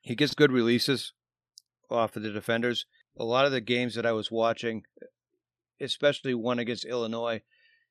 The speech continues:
he, he's e-, excellent at finding that seam i-, in zone coverage. I mean, he, I watched one pass he caught where he just ducks in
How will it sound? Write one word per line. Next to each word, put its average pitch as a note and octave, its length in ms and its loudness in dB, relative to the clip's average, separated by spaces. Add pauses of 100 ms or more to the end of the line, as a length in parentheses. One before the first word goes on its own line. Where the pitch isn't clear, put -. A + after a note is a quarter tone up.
(160)
he, - 120 -8
he's C#3+ 320 -6
e-, C3 100 -4 (160)
excellent D3+ 400 2
at G#2 80 -8
finding B2 360 2
that A2+ 180 -2
seam A2+ 580 0 (540)
i-, B2+ 120 -8 (240)
in B2 220 -4
zone A2+ 260 -4
coverage. G#2 520 -6
I A#2+ 40 -8
mean, A2+ 180 -6
he, D3+ 160 -4 (120)
I D3+ 100 4
watched D3+ 340 4 (400)
one C3 240 0
pass B2+ 340 2
he A2+ 80 -6
caught A2+ 320 -2 (380)
where C3 140 2
he C#3 120 0
just C#3+ 220 -4
ducks C#3+ 240 2
in C#3 180 -2